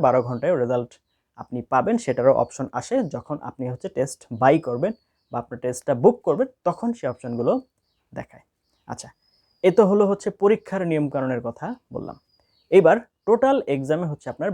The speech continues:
বারো থেকে তেরো রকমের কোয়েশ্চেন টাইপ আছে, টুয়েলভ to থার্টিন, বারো থেকে তেরো রকমের কোয়েশ্চেন টাইপ আছে এবং এটা প্রতি বছর more likely এপ্রিলে কিছু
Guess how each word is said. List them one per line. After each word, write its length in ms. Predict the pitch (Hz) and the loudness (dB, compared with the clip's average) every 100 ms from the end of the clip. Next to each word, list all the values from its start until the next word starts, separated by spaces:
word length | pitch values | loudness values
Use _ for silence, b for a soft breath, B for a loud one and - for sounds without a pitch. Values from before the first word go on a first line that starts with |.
| 127 | 0
বারো 180 | 127 180 - | 0 0 -4
থেকে 200 | 151 123 - _ _ _ _ | -8 -10 -10 _ _ _ _
তেরো 180 | 156 202 233 | 0 2 2
রকমের 300 | 208 196 180 - | 0 -4 -8 -8
কোয়েশ্চেন 320 | 123 - 123 120 | -14 -10 -10 -8
টাইপ 160 | 120 - 113 | -10 -12 -18
আছে, 160 | - - _ _ _ _ _ _ _ _ - | -20 -20 _ _ _ _ _ _ _ _ 0
টুয়েলভ 280 | 156 233 240 _ _ - | 2 2 -2 _ _ -6
to 80 | 135 135 _ _ | -6 -6 _ _
থার্টিন, 300 | - 120 - - _ _ _ - | -8 -8 -10 -18 _ _ _ -2
বারো 160 | 135 143 | 0 0
থেকে 140 | 147 175 - | -2 -8 -4
তেরো 160 | 170 180 | 0 0
রকমের 260 | 165 151 143 | -2 -6 -10
কোয়েশ্চেন 300 | 127 117 151 151 | -12 -10 -8 -4
টাইপ 140 | 165 190 | -4 -4
আছে 140 | - 254 _ _ - | -6 -10 _ _ 2
এবং 100 | 190 233 | 4 6
এটা 140 | 202 175 - | 4 -2 -2
প্রতি 220 | 277 269 262 175 | -4 0 0 0
বছর 240 | - 175 262 _ _ 143 | 0 -4 -6 _ _ 2
more 140 | 202 226 | 2 2
likely 260 | 185 - 226 - 208 | 0 -4 -8 -4 -6
এপ্রিলে 380 | - 180 160 120 120 - | -4 -2 0 0 -6 -12
কিছু 200 | 151 | -12